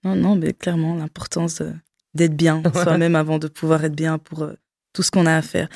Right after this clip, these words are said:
Speaker 1: J'ai, j'ai une autre question. Euh, est-ce que tu aurais des histoires inspirantes ou des exemples de personnes, euh, ayant réussi qui pourraient, en fait, euh,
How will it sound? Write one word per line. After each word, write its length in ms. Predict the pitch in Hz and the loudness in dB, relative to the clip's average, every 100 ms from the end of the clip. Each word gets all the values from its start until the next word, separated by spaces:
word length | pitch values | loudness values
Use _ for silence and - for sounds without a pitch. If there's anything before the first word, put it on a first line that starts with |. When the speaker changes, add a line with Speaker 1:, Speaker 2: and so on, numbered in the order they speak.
| - - - | -16 -16 -4
Speaker 1:
J'ai, 200 | 190 202 | 0 2
j'ai 140 | 208 | 4
une 120 | 220 | 4
autre 120 | 285 - | 4 2
question. 420 | 247 - 180 233 _ - - _ _ 175 | -2 0 -2 -2 _ -20 -20 _ _ 0
Euh, 520 | 175 175 175 180 208 - _ _ _ 226 | 2 4 2 2 -2 -6 _ _ _ 2
est-ce 140 | - | 2
que 80 | 233 | 2
tu 100 | - | 2
aurais 140 | 220 294 | 2 4
des 220 | 233 214 | 2 0
histoires 440 | 202 - 240 226 - | -2 2 2 0 0
inspirantes 800 | 226 220 - 214 170 175 202 - | 2 2 2 2 2 0 -2 -4
ou 60 | 190 | 0
des 240 | 185 170 | 2 2
exemples 540 | 175 165 196 196 196 180 | 2 2 2 2 2 0
de 100 | 180 | 2
personnes, 640 | 190 - - 190 196 185 - - _ _ - | 0 0 2 2 4 2 -4 -20 _ _ 0
euh, 500 | 170 170 170 165 165 - | 4 4 4 2 0 2
ayant 240 | 185 180 | 4 4
réussi 480 | 180 202 185 - 269 | 2 2 2 2 0
qui 120 | - | -6
pourraient, 320 | - 196 185 208 | -4 0 2 2
en 100 | 185 | 0
fait, 340 | - 196 - | 0 0 2
euh, 280 | 180 170 165 | 4 4 2